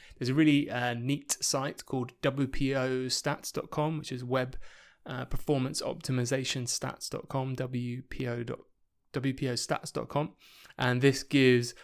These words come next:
loads of sound bites of case studies of how revenues and conversions were increased by improving site performance, i e site speed.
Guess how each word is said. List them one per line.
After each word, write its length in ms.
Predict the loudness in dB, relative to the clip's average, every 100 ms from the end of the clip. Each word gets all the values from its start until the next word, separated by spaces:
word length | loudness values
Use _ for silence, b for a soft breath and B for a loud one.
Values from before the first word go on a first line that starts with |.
| B
loads 280 | 6 6 6
of 100 | 2
sound 380 | 2 2 2 2
bites 280 | 0 0 -4
of 160 | -6
case 280 | 0 0 2
studies 520 | 0 0 0 -2 -4 B B B B 4
of 300 | 4 4 -2
how 580 | -6 2 4 6 4 2 b b _ _ -6
revenues 760 | 2 2 4 0 0 0 -2
and 160 | -4 -4
conversions 760 | -4 2 4 4 2 -4 -6 -4
were 140 | -4
increased 760 | -2 -2 -2 -4 -4 -4 -6 -4
by 200 | -4 -2
improving 600 | -4 -4 -2 -2 -2 -4
site 260 | -4 -6 -6
performance, 540 | -6 -4 -6 -8 -8
i 160 | -6 -4
e 140 | -6
site 260 | -8 -10 -12
speed. 420 | -10 -10 -10